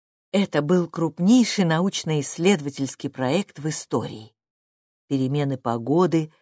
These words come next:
расписание поездов, вулканические извержения, предпочтения покупателей —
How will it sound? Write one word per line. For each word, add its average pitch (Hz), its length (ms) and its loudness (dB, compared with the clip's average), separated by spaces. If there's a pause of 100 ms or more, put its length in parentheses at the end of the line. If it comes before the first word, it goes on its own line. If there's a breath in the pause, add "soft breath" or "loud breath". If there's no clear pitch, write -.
(220)
расписание 170 680 0
поездов, 139 720 0 (240 soft breath)
вулканические 175 840 2
извержения, 196 880 4 (360 soft breath)
предпочтения 214 800 2
покупателей — 202 840 2